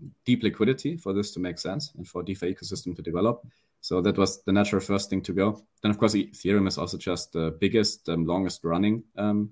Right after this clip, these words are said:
uh, protocol that has smart contract capability. And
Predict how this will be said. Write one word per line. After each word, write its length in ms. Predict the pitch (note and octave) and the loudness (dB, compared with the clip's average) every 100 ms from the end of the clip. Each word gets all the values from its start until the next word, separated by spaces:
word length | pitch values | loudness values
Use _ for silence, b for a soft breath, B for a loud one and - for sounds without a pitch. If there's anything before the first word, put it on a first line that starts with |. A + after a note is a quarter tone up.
| _ G#2 | _ -14
uh, 40 | G2+ - _ | -12 -16 _
protocol 520 | B2+ - A#2 A#2+ A#2 | -4 -2 -2 4 6
that 200 | G#2+ G#2+ | 4 0
has 160 | - G#2+ | -4 -2
smart 220 | G#2 G2+ | -2 -2
contract 320 | A#2 G#2+ G#2 | -2 -4 -4
capability. 720 | A2 G#2+ G#2+ A2+ A2 - A#2 A2+ b b b _ | -2 -4 2 4 2 2 -2 -2 b b b _
And 340 | G2+ F#2 F2 | 2 4 2